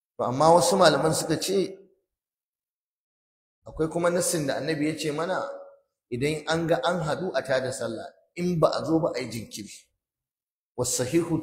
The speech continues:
at-tafsil kenan. Manzo Allah ya lura idan an haɗu sai tada sallah. Idan kuma ba a haɗu ba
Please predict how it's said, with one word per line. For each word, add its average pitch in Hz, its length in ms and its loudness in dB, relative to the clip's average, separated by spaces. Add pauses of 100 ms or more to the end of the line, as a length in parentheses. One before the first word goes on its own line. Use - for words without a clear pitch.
(480)
at-tafsil - 880 -4
kenan. 98 320 -10 (800)
Manzo 117 160 2
Allah 147 280 8
ya 156 120 10
lura 151 300 6 (840)
idan 143 240 -4
an 170 200 -4
haɗu 165 320 -2
sai 165 240 2
tada 127 280 4
sallah. 104 360 -2 (1300)
Idan 156 480 -2
kuma 180 220 -2
ba 156 180 0
a 131 120 -4
haɗu 170 120 -6
ba 190 120 2